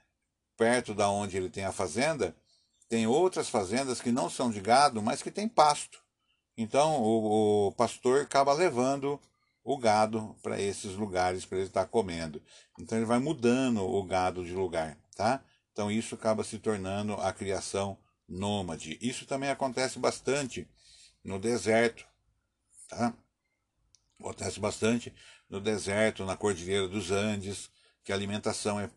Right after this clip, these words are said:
pouca, e aí o que que eles fazem? Eles saem caminhando junto com os gados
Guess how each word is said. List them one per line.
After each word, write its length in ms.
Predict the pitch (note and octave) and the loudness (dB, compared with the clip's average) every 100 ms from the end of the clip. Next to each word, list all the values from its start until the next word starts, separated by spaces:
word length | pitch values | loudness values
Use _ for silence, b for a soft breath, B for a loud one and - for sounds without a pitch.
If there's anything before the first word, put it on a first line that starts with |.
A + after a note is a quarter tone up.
| - | 2
pouca, 500 | C3 C3+ - F2 E2 | 4 4 2 -2 -2
e 120 | F#2+ | -2
aí 200 | G2+ A2 | 0 2
o 40 | A2+ | 0
que 120 | A#2+ | -2
que 100 | A2+ | -4
eles 160 | A2 | -4
fazem? 400 | - F2+ E2 - - B B - | 0 0 0 -4 -20 B B -10
Eles 220 | G2 A2+ | -6 -4
saem 440 | - G#2+ A2+ A#2+ | 2 2 4 0
caminhando 800 | A2 - B2 C3+ A#2+ G#2 A2+ A2 | -4 0 0 2 -2 0 0 -2
junto 340 | G2 G2+ F#2+ | -4 -6 -6
com 140 | G2 G2 | -6 -4
os 140 | F2 | -4
gados 520 | E2+ F#2 G2+ A2 G#2+ | 0 2 2 0 -10